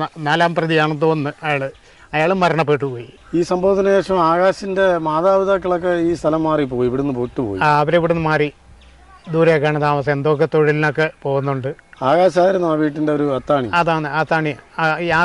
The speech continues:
Speaker 1: വീടിന്റെ അത്താണി തന്നെയാണ്.
Speaker 2: ഈ ആകാശ് സാധാരണ ഇത്തരത്തിലുള്ള ഈ അടിപിടി കേസുകളിലൊക്കെ ഇപ്പം പെടാറുള്ള
Speaker 1: ഇല്ലില്ല.
Speaker 2: ആളാണോ?
Speaker 1: അങ്ങനൊരു കേസ് ഒരു പോലീസ് സ്റ്റേഷനിൽ ഇത്, ഇ-, ഇതിൻ്റെ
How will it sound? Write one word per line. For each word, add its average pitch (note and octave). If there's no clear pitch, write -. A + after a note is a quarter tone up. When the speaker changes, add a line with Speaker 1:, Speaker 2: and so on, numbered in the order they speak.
Speaker 1:
വീടിന്റെ F3
അത്താണി G3
തന്നെയാണ്. C#3
Speaker 2:
ഈ D3
ആകാശ് F3+
സാധാരണ F#3+
ഇത്തരത്തിലുള്ള F#3
ഈ -
അടിപിടി F3
കേസുകളിലൊക്കെ F3
ഇപ്പം E3+
പെടാറുള്ള F3
Speaker 1:
ഇല്ലില്ല. E3
Speaker 2:
ആളാണോ? G#2+
Speaker 1:
അങ്ങനൊരു F3
കേസ് D#3+
ഒരു D#3+
പോലീസ് D#3
സ്റ്റേഷനിൽ D#3+
ഇത്, D#3
ഇ-, D#3
ഇതിൻ്റെ E3+